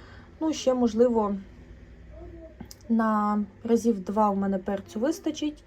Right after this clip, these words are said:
і все. Залишки з морозилки також підуть. Так, давайте розповім вам, що я буду тут ще сьогодні робити. Хоч мені крепко дуже болить спина після вчорашнього. І завтра я знову ж таки поїду на будівництво,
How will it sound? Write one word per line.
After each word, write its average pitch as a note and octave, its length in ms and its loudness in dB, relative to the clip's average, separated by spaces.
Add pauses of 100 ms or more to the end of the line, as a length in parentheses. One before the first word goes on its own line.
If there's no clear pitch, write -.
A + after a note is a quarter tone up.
і C4 180 -2
все. F#3+ 400 -4 (1120)
Залишки B3+ 500 4
з A3+ 40 0
морозилки A3 500 2
також G3 380 -4
підуть. G3 440 -10 (460)
Так, A#3+ 200 -2
давайте C#4 460 0
розповім C4 600 0
вам, B3 280 2
що - 200 -6
я B3+ 120 2
буду A3 220 -6
тут A#3 220 -6
ще A#3 180 -6
сьогодні A3 400 -4
робити. A#3+ 420 0
Хоч B3+ 240 -4
мені A#3 120 -4
крепко A#3 560 -4
дуже G3+ 500 -2
болить F#3+ 380 -2
спина C#4 320 -2
після A3 320 -4
вчорашнього. G3 580 -2 (840)
І D4+ 80 0
завтра D4 360 6
я C#4 100 8
знову C#4 280 2
ж C4+ 100 -6
таки A#3+ 160 -4
поїду A#3 380 0
на A#3 80 2
будівництво, A#3+ 760 -2